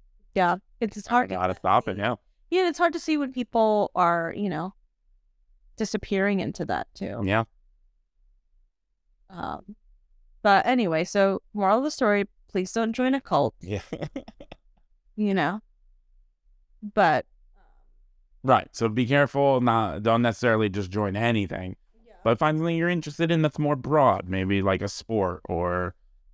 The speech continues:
Speaker 2: uh, like, you w-, with your group. They're great. You found a lot of friends there.
Speaker 1: Yeah, I found a lot of friends, like, working in, like, the arts, like
Speaker 2: Yeah, and just, like, working on the thing you like, other people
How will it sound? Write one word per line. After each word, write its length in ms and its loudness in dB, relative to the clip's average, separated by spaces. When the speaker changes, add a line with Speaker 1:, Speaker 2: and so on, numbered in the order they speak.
Speaker 2:
uh, 480 -10
like, 180 2
you 280 0
w-, 280 -4
with 200 -2
your 140 2
group. 300 -4
They're 160 4
great. 360 -2
You 100 -2
found 240 0
a 20 -4
lot 220 0
of 100 -2
friends 300 -4
there. 300 -8
Speaker 1:
Yeah, 220 2
I 120 -4
found 180 0
a 40 4
lot 100 2
of 100 -2
friends, 280 0
like, 240 -2
working 260 -4
in, 100 -2
like, 180 -8
the 200 -4
arts, 380 -6
like 120 -6
Speaker 2:
Yeah, 100 -8
and 100 -2
just, 140 -6
like, 100 2
working 460 0
on 280 2
the 60 -2
thing 240 0
you 120 0
like, 320 2
other 260 2
people 640 0